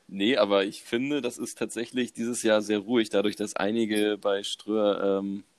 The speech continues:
nicht mehr mitmachen, so wie Lukas letztes Jahr oder Jan, der letztes Jahr noch mitgemacht hat, äh, ist das relativ ruhig geworden, finde ich, was das Bü-, im Büro betrifft. Na gut, jetzt kommt's auch durch Corona, da ist man halt auch nicht mehr so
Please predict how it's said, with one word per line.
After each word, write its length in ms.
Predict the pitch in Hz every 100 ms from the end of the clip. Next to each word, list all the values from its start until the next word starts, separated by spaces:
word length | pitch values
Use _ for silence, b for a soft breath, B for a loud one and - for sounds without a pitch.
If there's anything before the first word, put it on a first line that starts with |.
| _ _ _ _ _ -
nicht 180 | 107
mehr 100 | 110
mitmachen, 500 | 101 113 98 101 113
so 140 | 104 95
wie 80 | 98
Lukas 320 | 110 123 110
letztes 320 | 110 110 -
Jahr 380 | 107 104 104 104
oder 360 | 98 95 95 -
Jan, 300 | 98 98 110
der 120 | 113 107
letztes 220 | 104 -
Jahr 80 | 104
noch 100 | 104
mitgemacht 480 | 107 110 104 104 107
hat, 120 | 107 _ b b b b b -
äh, 240 | 98 98
ist 140 | 104
das 160 | 120 104
relativ 500 | 101 123 139 135 -
ruhig 180 | 139 131
geworden, 320 | 107 98 95
finde 220 | - 101 -
ich, 260 | - - _
was 140 | -
das 160 | 101 -
Bü-, 200 | 101 95
im 100 | -
Büro 220 | 98 95 101
betrifft. 280 | 95 87 -
Na 120 | 98
gut, 200 | - 101
jetzt 160 | 104 -
kommt's 200 | 113 104
auch 100 | 98
durch 160 | 104
Corona, 340 | - 98 113 123
da 60 | 92
ist 120 | 123
man 120 | 117
halt 100 | 120
auch 60 | 110
nicht 120 | 113
mehr 80 | 117
so 240 | 113 113